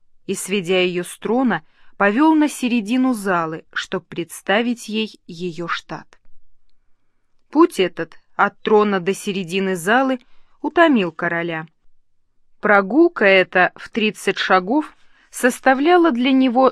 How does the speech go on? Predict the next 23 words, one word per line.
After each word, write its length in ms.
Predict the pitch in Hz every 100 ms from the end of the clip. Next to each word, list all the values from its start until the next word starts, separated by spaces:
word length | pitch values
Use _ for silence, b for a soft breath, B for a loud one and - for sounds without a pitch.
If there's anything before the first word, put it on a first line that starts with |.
| -
трудную, 640 | - 247 294 185 185 175 165
непривычную 840 | 190 202 220 233 302 302 - 254 247
работу, 600 | 240 196 165 160 - - _ _
и 100 | -
король 500 | 185 196 190 285 269 -
заменил 600 | 202 175 190 185 196 277
её 440 | 269 247 240 247 -
более 420 | - 220 339 302 285
приятную 720 | - 226 175 170 180 170 156
прогулку. 800 | 180 175 170 160 - - 165 - _ _ _ _ _ _ -
Он 140 | 370
подозвал 540 | 330 302 285 240 330
к 80 | 320
себе 540 | - 269 214 262 262 - _
обер-церемонимейстера 1500 | 190 240 254 247 - 247 240 240 247 254 220 160 - - - 175 _ _ _
и 120 | 208
приказал 580 | 202 190 190 190 277 311
ему 320 | 285 269 269 b b b
отворить 540 | 196 190 196 196 175
двери, 460 | 175 226 277 262 -
ведущие 640 | 190 202 185 220 - 202 180
в 40 |
столовую. 720 | - - 180 165 151 170 -